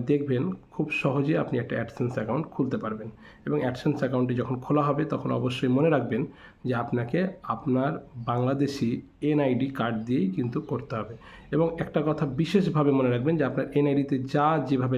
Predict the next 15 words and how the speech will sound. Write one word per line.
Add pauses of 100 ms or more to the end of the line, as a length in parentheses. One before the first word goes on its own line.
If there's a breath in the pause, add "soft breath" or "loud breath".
লেখা
আছে, (480 loud breath)
আপনি
কিন্তু (200)
ঠিক (220)
সেভাবেই
লিখবেন। (380 loud breath)
অ্যাড্রেসগুলো (120)
বাংলায়
লেখা
আছে, (140)
সেগুলো
আপনি (140)
ইংলিশে
লিখবেন।